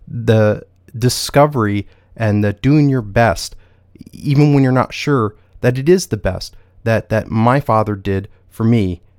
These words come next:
And I think also partly urges me to rise to the challenge to pay that forward, to try to think back over the positive life lessons that he imparted and try to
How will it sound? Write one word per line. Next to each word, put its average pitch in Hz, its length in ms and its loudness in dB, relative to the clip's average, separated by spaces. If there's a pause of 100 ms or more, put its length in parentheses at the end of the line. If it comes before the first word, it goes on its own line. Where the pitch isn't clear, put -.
(140)
And 120 420 -2 (300)
I 139 80 0
think 180 300 -2
also 143 480 2
partly 123 580 -4 (540)
urges 151 360 0
me 131 200 4
to - 180 -6
rise 110 460 0
to - 80 -4
the 123 80 -2
challenge 107 480 -6
to 117 80 -8
pay 110 220 -6
that 98 220 -8
forward, 113 440 -8 (260)
to 104 320 -4 (640)
try 165 320 0
to 147 160 -2
think - 260 -6
back 104 300 -6
over 107 420 -6 (280)
the 113 60 -8
positive 117 440 -2
life 104 260 -2
lessons 104 400 -6
that - 160 -10
he 107 160 -6
imparted 107 500 -6 (380)
and 110 320 -2 (260)
try 147 200 -2
to 151 160 0